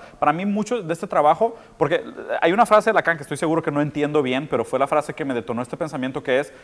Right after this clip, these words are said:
eh, el, el, el sub-, el inconsciente está estructurado como un lenguaje.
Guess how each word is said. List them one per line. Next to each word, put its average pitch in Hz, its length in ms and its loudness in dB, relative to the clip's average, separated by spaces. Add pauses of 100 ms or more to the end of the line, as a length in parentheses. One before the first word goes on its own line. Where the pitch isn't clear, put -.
(280)
eh, 117 600 2
el, 131 320 -4
el, 120 640 -4 (960)
el 131 140 -6
sub-, - 260 -10
el 147 140 -4
inconsciente 156 360 -6
está 202 140 -4
estructurado 156 600 2
como 139 240 -6
un 127 80 -2
lenguaje. 123 380 4